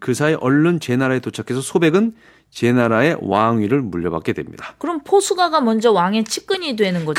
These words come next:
Speaker 1: 그렇죠, 그렇죠, 그렇죠.
Speaker 2: 그런데 어느 한쪽이 먼저 왕의 신하가 되면 나머지를 청거해 주기로 했잖아요.
Speaker 1: 네.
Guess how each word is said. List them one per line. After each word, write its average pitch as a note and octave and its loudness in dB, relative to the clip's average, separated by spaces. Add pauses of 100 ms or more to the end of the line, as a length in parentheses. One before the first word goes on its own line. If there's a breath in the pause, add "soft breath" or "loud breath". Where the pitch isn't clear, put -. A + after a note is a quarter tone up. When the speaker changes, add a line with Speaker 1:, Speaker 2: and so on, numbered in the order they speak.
(120)
Speaker 1:
그렇죠, D3+ 0
그렇죠, A2 -2
그렇죠. F#2 -6
Speaker 2:
그런데 F#4 -4
어느 A3+ 0
한쪽이 E4+ -4
먼저 G#3+ 0
왕의 A#3+ 0
신하가 F4+ 0
되면 F#3 0
나머지를 G3+ 0
청거해 F#4+ 0
주기로 G#3+ -2
했잖아요. E3 0
Speaker 1:
네. A#2 2